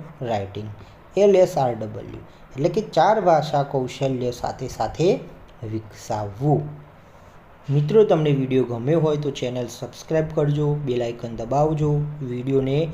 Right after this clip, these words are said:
અવશ્ય લાઈક કરજો તથા બીજા મિત્ર વર્તુળોમાં વીડિયોને અવશ્ય શેર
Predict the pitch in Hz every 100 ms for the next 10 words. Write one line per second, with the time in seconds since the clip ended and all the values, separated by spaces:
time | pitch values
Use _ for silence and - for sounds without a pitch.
0 | - - - 123 151 151 170 156 147 -
1 | 139 139 143 143 - - - 131 123 131
2 | 120 139 127 120 147 143 147 175 139 123
3 | - 131 127 123 120 123 120 123 127 185
4 | 202 170 151 135